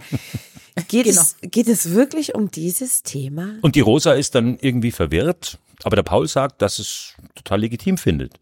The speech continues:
Speaker 1: dass es kein so großes Fest werden soll.
Speaker 3: Ja klar, das ist schon legitim, aber ich frag, seit wann ist das denn ein Thema bei euch? Also, ich verstehe einfach nicht, um was es bei denen geht.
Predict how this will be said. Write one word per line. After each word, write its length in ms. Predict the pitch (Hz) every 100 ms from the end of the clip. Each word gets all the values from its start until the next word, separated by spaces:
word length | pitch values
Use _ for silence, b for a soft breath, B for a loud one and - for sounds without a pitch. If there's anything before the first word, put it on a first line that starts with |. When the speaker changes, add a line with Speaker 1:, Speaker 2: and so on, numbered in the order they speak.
| b b -
Speaker 1:
dass 180 | 78
es 120 | - -
kein 220 | 76 71
so 120 | 73
großes 360 | 71 73 - -
Fest 360 | - 67 -
werden 280 | 71 69 65
soll. 280 | - 55 - _ _
Speaker 3:
Ja 120 | 135
klar, 340 | - 160 196 170
das 240 | 139 -
ist 300 | - 156 -
schon 260 | - 143 160
legitim, 640 | 147 127 123 - 226 226
aber 260 | - 151 151
ich 180 | - -
frag, 420 | - 131 160 _ _
seit 320 | - 156 135 135
wann 300 | 147 160 - _ _
ist 240 | 180 - 175
das 160 | -
denn 220 | 165 156
ein 180 | 139 135
Thema 380 | - 180 302 330
bei 180 | 139 -
euch? 360 | 135 135 - 160
Also, 340 | 143 147 135 b b b b b b _ _ _ 120 131 _ _ _ -
ich 140 | 170
verstehe 360 | 180 - 233 -
einfach 400 | - 190 196 185
nicht, 240 | 180 214 -
um 160 | 180
was 180 | 165 190
es 140 | 220 -
bei 160 | 165
denen 360 | 175 170 165 147
geht. 500 | 175 262 165 -